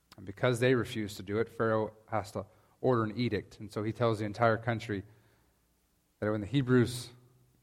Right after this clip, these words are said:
baby boys are born, they need to be thrown into the Nile River. Girls live, but the boys thrown into the river. Now, this is obviously a horrendous, horrendous act in,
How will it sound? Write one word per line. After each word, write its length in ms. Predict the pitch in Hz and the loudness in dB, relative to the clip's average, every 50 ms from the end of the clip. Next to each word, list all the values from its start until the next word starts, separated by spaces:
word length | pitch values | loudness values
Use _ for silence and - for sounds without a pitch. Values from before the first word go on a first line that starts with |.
| _ _ _ _ _ | _ _ _ _ _
baby 220 | - 127 123 113 113 | -2 0 0 0 0
boys 380 | 104 110 113 110 110 104 98 | 0 2 2 2 2 2 0
are 40 | 107 | -4
born, 420 | 95 95 110 110 107 104 98 95 95 | -4 -2 0 0 0 0 0 -2 -2
they 100 | 104 107 | -2 -2
need 100 | 110 107 | -4 -4
to 60 | 101 | -4
be 100 | 101 98 | -6 -6
thrown 280 | - - 120 110 110 | -6 -4 -2 -2 -2
into 120 | 107 101 92 | -4 -6 -6
the 80 | 98 | -4
Nile 240 | 98 98 98 92 90 | -2 0 2 2 0
River. 340 | 87 90 87 80 78 78 - _ _ _ _ _ _ _ _ _ _ _ _ _ _ _ _ | 0 -2 -4 -4 -8 -12 -18 _ _ _ _ _ _ _ _ _ _ _ _ _ _ _ _
Girls 300 | - 113 120 120 120 98 | 0 2 2 2 2 0
live, 400 | 98 107 107 104 101 98 101 - | 2 2 4 4 4 2 -2 -6
but 100 | - 98 | -8 -10
the 60 | - | -6
boys 480 | 87 107 104 101 98 98 95 98 - - - _ _ _ - | -2 2 2 2 2 2 -2 -6 -10 -14 -18 _ _ _ -6
thrown 160 | 104 101 98 | -4 -4 -2
into 140 | 95 95 85 | -4 -6 -6
the 80 | 90 | -6
river. 300 | 87 90 85 82 80 - - _ _ _ _ _ _ _ _ _ _ _ _ _ _ _ _ _ _ _ _ _ _ - | -6 -6 -6 -8 -10 -16 -16 _ _ _ _ _ _ _ _ _ _ _ _ _ _ _ _ _ _ _ _ _ _ -6
Now, 80 | 95 104 | -4 -2
this 180 | 123 120 - | -2 -2 -2
is 100 | 123 104 | 0 2
obviously 480 | 110 107 110 98 104 98 - 104 90 87 - _ _ _ _ _ _ _ _ - | 2 2 2 2 -2 -8 -8 -10 -10 -12 -12 _ _ _ _ _ _ _ _ -10
a 60 | 107 | -8
horrendous, 520 | 95 107 110 110 123 123 117 107 98 - - | -4 -2 0 0 0 0 0 -2 -4 -4 -2
horrendous 360 | 104 107 117 110 98 95 98 | -2 -2 0 0 -2 0 2
act 300 | 95 101 98 98 - - | 2 2 2 0 -2 -8
in, 140 | 90 85 | -12 -12